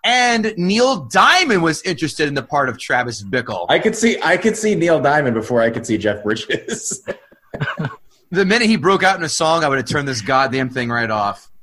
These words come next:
Speaker 1: Last and not least, Bernard Herrmann, who scored not only this film, but Psycho and Citizen Kane,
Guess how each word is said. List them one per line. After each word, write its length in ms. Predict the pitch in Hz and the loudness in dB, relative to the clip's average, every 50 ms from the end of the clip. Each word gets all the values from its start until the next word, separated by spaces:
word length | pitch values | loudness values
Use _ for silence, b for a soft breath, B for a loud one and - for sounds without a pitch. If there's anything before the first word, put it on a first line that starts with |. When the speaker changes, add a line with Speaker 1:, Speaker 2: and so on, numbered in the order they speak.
| - - - - _ _ _ _ _ _ _ _ _ _ _ | -20 -20 -20 -20 _ _ _ _ _ _ _ _ _ _ _
Speaker 1:
Last 440 | 143 135 156 180 196 214 208 - - | -4 0 2 4 4 4 2 0 -4
and 100 | 175 156 | -4 0
not 240 | 156 160 175 175 160 | 2 2 2 2 0
least, 400 | 160 175 175 170 156 - - 113 | 0 2 2 2 0 -4 -10 -4
Bernard 460 | - 180 190 196 214 226 262 277 247 | -4 -2 0 2 2 4 4 2 0
Herrmann, 560 | - - 196 220 226 214 165 131 113 95 92 b b b b b b b | 0 -2 0 0 2 0 0 -2 -4 -6 -10 b b b b b b b
who 160 | - 226 226 | -2 -2 0
scored 560 | 226 - - - - 220 226 226 233 226 190 185 | 0 -2 -6 -4 0 2 2 4 4 4 4 2
not 140 | 196 208 | 2 2
only 240 | 226 254 262 262 233 | 2 2 2 0 2
this 200 | 196 277 277 - | 0 0 -2 -2
film, 480 | - - - 156 127 113 107 101 95 - _ _ _ _ _ - | -6 -4 -2 -2 0 0 -2 -6 -8 -12 _ _ _ _ _ -4
but 180 | - 147 131 | -4 -4 -4
Psycho 680 | - - - - 196 190 233 233 - 254 254 254 262 254 | -2 -6 -2 0 0 0 0 0 -2 -2 0 0 -2 -2
and 200 | 254 170 170 170 | -4 -6 -6 -4
Citizen 460 | - - 202 208 208 - - 208 196 | -4 -2 -2 -2 -2 -2 -2 -4 -4
Kane, 480 | 190 - 190 185 180 160 123 95 90 | -4 -4 -6 -6 -4 -6 -6 -8 -8